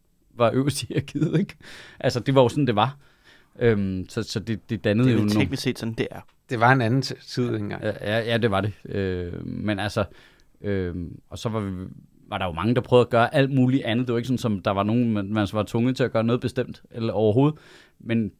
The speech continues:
Speaker 1: jo længere du lå fra det billede af, hvad en komiker var, jo sværere var det jo selvfølgelig. Altså, og, og oven i købet var der, var der så heller ikke sådan nogen diversitet på hele bookingfronten. Så der sad jo kun Peter Allen,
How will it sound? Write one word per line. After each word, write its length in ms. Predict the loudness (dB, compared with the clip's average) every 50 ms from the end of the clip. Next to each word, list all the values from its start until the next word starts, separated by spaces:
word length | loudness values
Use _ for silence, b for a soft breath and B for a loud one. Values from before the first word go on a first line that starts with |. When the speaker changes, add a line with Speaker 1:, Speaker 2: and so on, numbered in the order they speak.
| _ -14 0
Speaker 1:
jo 140 | 4 4 8
længere 300 | 8 8 8 8 8 6 6
du 60 | 2
lå 300 | 4 4 4 4 2 0
fra 120 | -4 -4
det 200 | 0 0 0 2
billede 380 | 4 2 4 6 6 6 4 4
af, 80 | 2 2
hvad 100 | 2 2
en 80 | 0 2
komiker 360 | 2 0 0 0 0 0 0
var, 140 | 0 0 0
jo 140 | 0 -2
sværere 280 | -4 -4 -2 -2 -2 -2
var 100 | -2 -4
det 80 | -6 -6
jo 60 | -8
selvfølgelig. 340 | -10 -10 -10 -10 -10 -10 -14 _ _ _ -8
Altså, 180 | -8 -6 -4 -2
og, 200 | -2 -2 -2 0
og 80 | 0
oven 240 | 2 6 8 8 8
i 40 | 8
købet 260 | 6 4 2 4 4
var 80 | 2 2
der, 160 | 2 0 -2
var 160 | 0 -2 0
der 120 | 0 0 0
så 120 | 2 2
heller 100 | 2 2
ikke 120 | 0 -2 -2
sådan 140 | 0 2
nogen 160 | 4 4 2 2
diversitet 560 | 0 0 0 0 -2 -2 -2 -2 -2 0 0
på 80 | 2
hele 160 | 4 4 2 2
bookingfronten. 760 | 2 0 2 4 2 2 2 0 -4 -6 -6 -4 -6 -8 B B B B B B B B B B
Så 120 | -8 -4
der 120 | -2 -2
sad 160 | 0 0 0 0
jo 60 | 2
kun 180 | 2 2 2
Peter 260 | 4 2 4 4 6 6
Allen, 320 | 6 6 4 4 2